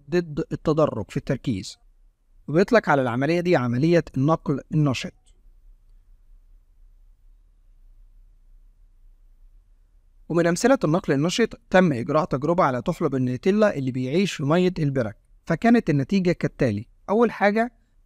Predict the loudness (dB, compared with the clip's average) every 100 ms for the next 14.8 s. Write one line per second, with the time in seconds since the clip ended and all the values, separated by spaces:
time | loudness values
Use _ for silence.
0 | _ -20 _ _ _ _ _ _ _ _
1 | _ _ -2 -2 2 0 2 2 2 0
2 | 0 0 0 0 0 0 -2 -4 _ -8
3 | -6 -2 -2 -2 0 0 0 -4 -8 -4
4 | -2 -2 0 0 0 -6 -4 0 0 0
5 | -4 0 -2 0 -8 -4 -2 0 2 2
6 | 2 -2 -2 0 2 2 -2 -6 -8 -2
7 | 2 2 0 -4 -2 0 2 2 0 -2
8 | -2 0 0 0 -2 -2 -16 _ _ _
9 | _ _ _ _ _ _ -20 -20 -20 -20
10 | _ _ -20 -20 -20 _ -8 -6 -4 0
11 | 2 4 2 0 0 2 2 0 -8 0
12 | 2 4 4 2 0 -6 2 2 2 0
13 | 0 2 0 0 -4 -2 0 0 -2 -6
14 | -4 -4 -4 -4 -2 0 0